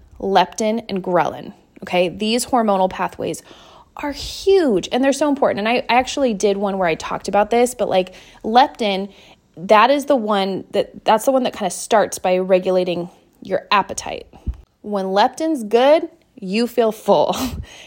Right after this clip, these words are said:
If you are one of those people that identifies as a bottomless pit, your leptin and ghrelin are off. Ghrelin is, like, the hunger hormone. It makes you feel hungry. So, like, basically leptin gets low, ghrelin gets high, you overeating,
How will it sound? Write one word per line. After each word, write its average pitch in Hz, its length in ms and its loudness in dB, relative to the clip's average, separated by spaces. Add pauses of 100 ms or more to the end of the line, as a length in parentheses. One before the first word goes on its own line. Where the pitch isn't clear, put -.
If 208 200 4
you 233 180 -2
are 349 140 6
one 320 100 4
of 311 60 0
those 285 160 2
people 262 240 0
that 233 80 2
identifies 220 680 2
as 190 200 -2
a 196 40 2
bottomless 190 600 -2
pit, 220 340 0 (240)
your 226 160 2
leptin 233 540 0
and 208 180 -6
ghrelin 196 320 2
are - 220 -8
off. - 260 -4
Ghrelin 220 500 2
is, 214 160 -6
like, 202 200 0
the - 80 0
hunger 185 380 -6
hormone. - 300 -10
It 135 80 -12
makes 185 280 -8
you 196 40 -10
feel 180 220 -4
hungry. 185 420 -6
So, 190 200 -2
like, 175 280 0 (220)
basically 208 480 0
leptin 196 460 2
gets 185 180 0
low, 233 320 4
ghrelin 190 380 0
gets 175 180 -4
high, 226 320 2 (300)
you 202 220 0
overeating, 185 680 0